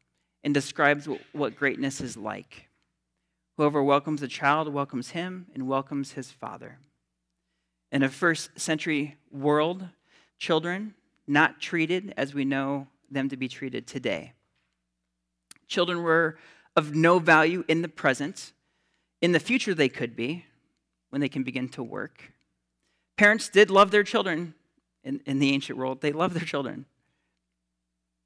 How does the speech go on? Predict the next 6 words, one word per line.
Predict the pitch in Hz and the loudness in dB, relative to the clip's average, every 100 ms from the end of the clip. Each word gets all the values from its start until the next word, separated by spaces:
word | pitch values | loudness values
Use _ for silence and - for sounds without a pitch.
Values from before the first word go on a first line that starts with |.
| _ _ | _ _
But, | 170 156 - - - _ _ _ _ _ _ _ - _ _ _ _ _ _ | -4 -4 -6 -20 -20 _ _ _ _ _ _ _ -20 _ _ _ _ _ _
uh, | 131 117 | -6 -4
children | - 147 135 | -2 0 2
had | 131 120 113 _ _ _ _ _ | 0 -2 -10 _ _ _ _ _
no | 139 127 | -4 -4
rights, | 113 127 190 - - | 0 0 0 -8 -20